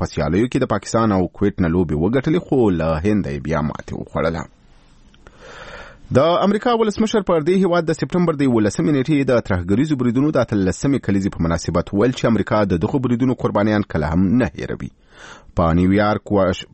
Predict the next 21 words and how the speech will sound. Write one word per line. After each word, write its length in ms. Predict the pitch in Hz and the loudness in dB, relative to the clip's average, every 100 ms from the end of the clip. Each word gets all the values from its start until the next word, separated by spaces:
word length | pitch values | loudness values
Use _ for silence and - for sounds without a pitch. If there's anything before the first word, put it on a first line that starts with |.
| - | 0
په 160 | 95 95 | 2 4
نیویارک، 420 | 98 104 107 107 - | 2 2 2 0 -2
واشنګټن 440 | - - 85 107 98 | -2 -2 -2 -2 0
ته 60 | |
نږدې 300 | 92 87 98 117 | 0 0 2 2
او 100 | 110 - | 0 -2
پنسلوانیا 640 | 85 - 87 85 85 101 104 | -6 -2 0 0 2 0 0
کې 80 | 117 | 0
د 80 | 104 | 0
مسافر 280 | - 90 - | 0 -4 -2
وړونکو 340 | 92 135 127 107 | 0 0 0 0
الوتکو 400 | 90 98 - - | 0 -2 -6 -4
په 60 | |
وسیله 320 | 85 - 120 104 - - - - - 101 131 | -2 0 0 0 -4 -14 -20 -12 -4 0 0
دغو 180 | 135 127 | 2 0
انتحاري 340 | 120 120 123 123 | 0 0 0 0
بریدونو 260 | 120 123 123 | -2 -2 -2
کې 120 | - | -2
شاوخوا 340 | 127 117 - 107 | 0 0 0 -2
درې 360 | 90 135 147 90 | 0 2 2 0
زره 120 | 76 | -4